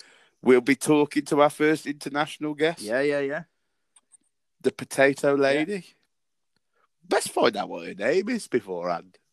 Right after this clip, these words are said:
Speaker 1: Or we're just gonna call the Potato Lady.
Speaker 2: Yeah, just Potato Lady sounds good.
Speaker 1: Okay.
Speaker 2: She's maybe like, maybe she's
Speaker 1: And
Speaker 2: like
Speaker 1: then
Speaker 2: a Batman
Speaker 1: next
Speaker 2: Bruce Wayne. Maybe we're not supposed to know what her real name is.
Speaker 1: Yeah, we'll ask her Friday.
Speaker 2: Yeah.
Speaker 1: And, um,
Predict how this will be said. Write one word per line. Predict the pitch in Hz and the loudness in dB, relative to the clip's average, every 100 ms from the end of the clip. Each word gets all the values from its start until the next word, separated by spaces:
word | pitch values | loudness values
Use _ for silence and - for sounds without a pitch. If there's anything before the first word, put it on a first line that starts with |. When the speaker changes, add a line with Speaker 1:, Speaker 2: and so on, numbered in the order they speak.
| - | 0
Speaker 1:
Or | 123 | 4
we're | 135 | 4
just | 139 143 | 0 0
gonna | 131 | -2
call | - 131 | 2 0
the | 120 | 0
Potato | 117 - 120 101 | -6 2 2 2
Lady. | 120 120 123 120 | 0 0 -4 -8
Speaker 2:
Yeah, | - 95 | -14 -14
just | 90 120 | -12 -14
Potato | - - 95 85 | -14 -12 -10 -8
Lady | 92 82 | -10 -12
sounds | - 82 - | -14 -18 -12
good. | - - _ _ _ _ _ _ _ _ _ _ _ _ - - | -12 -12 _ _ _ _ _ _ _ _ _ _ _ _ 0 2
Speaker 1:
Okay. | 117 - - - | 2 0 -8 -8
Speaker 2:
She's | - 131 | -6 2
maybe | 156 156 | 4 6
like, | 135 | 4
maybe | 151 170 | 0 -6
she's | - 185 | 0 2
Speaker 1:
And | |
Speaker 2:
like | 127 | 4
Speaker 1:
then | 123 | 2
Speaker 2:
a | 127 | 4
Batman | 165 143 | 0 0
Speaker 1:
next | 117 | -8
Speaker 2:
Bruce | 117 113 - | -6 -10 -8
Wayne. | 113 123 | -10 -10
Maybe | 127 127 | -10 -12
we're | 127 | -12
not | 120 | -16
supposed | 107 - 113 - | -20 -18 -18 -16
to | |
know | 127 | -12
what | 120 | -10
her | 123 | -8
real | 123 | -12
name | 120 120 117 117 | -16 -20 -20 -20
is. | _ _ _ _ _ _ _ _ _ _ _ _ | _ _ _ _ _ _ _ _ _ _ _ _
Speaker 1:
Yeah, | - - 92 90 - | -4 -2 0 -2 -4
we'll | - 151 | 2 4
ask | 147 - - | 4 2 -8
her | |
Friday. | - 104 107 104 104 _ | -6 -4 -2 -4 -10 _
Speaker 2:
Yeah. | - _ _ _ _ _ _ _ _ _ _ _ _ - | -20 _ _ _ _ _ _ _ _ _ _ _ _ 0
Speaker 1:
And, | 113 117 113 123 | 2 2 0 -4
um, | 120 117 117 110 | -2 -4 -10 -14